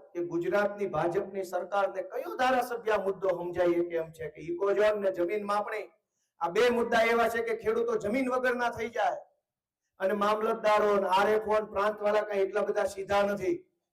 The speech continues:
કે આપણને શાંતિથી જીવવા દે. આજની તારીખમાં તે વારસાઈ કરાવવી હોય તો કેટલા ધક્કા ખાવા પડે? કયો છે બધા? એક ધક્કે થાય છે, બે ધક્કે થાય છે?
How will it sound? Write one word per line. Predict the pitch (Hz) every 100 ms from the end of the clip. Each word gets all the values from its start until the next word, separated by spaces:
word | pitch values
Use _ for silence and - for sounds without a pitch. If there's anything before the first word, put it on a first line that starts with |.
| -
કે |
આપણને | 190 190 208 202 190
શાંતિથી | 190 196 202 196 196
જીવવા | 180 170 180 202 190
દે. | - - - _ _ _ _
આજની | 151 196 - 220 226
તારીખમાં | 214 214 214 214 220 220
તે | 220 214
વારસાઈ | 208 214 226 220
કરાવવી | 214 214 214 208 220 214
હોય | 214 196 - - - _ _ _ _ _ _ _
તો | 190
કેટલા | 190 202 226 220
ધક્કા | 214 226 214
ખાવા | 214 214 208
પડે? | 214 208 202
કયો | 220 226
છે | 208 196
બધા? | 175 170 170
એક | 196 -
ધક્કે | 196 214
થાય | 208 190 196
છે, | 220 226 233 - - _ _ _ _ _ _ _ _ -
બે | 196
ધક્કે | 196 208 220
થાય | 214 202 214
છે? | 214 233